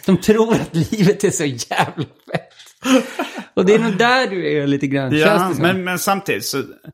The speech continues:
Speaker 2: jag tyckte ju då att mitt liv inte hade förändrats så mycket på de här nitton åren.
Speaker 1: Mm.
Speaker 2: Jag, jag, jag lever ju ungefär ganska likt fortfarande.
Speaker 1: Mm.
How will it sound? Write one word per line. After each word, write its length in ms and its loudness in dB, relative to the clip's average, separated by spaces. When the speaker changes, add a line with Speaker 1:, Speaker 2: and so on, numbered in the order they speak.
Speaker 2:
jag 540 0
tyckte 260 -6
ju 60 -2
då 80 2
att 180 -2
mitt 140 -6
liv 220 0
inte 360 -2
hade 120 0
förändrats 460 -2
så 60 -2
mycket 280 -2
på 80 -6
de 120 0
här 220 0
nitton 380 -2
åren. 340 -2
Speaker 1:
Mm. 400 2
Speaker 2:
Jag, 180 0
jag, 220 -2
jag 180 0
lever 440 0
ju 160 -4
ungefär 1000 -2
ganska 480 -2
likt 840 -6
fortfarande. 580 2
Speaker 1:
Mm. 120 -10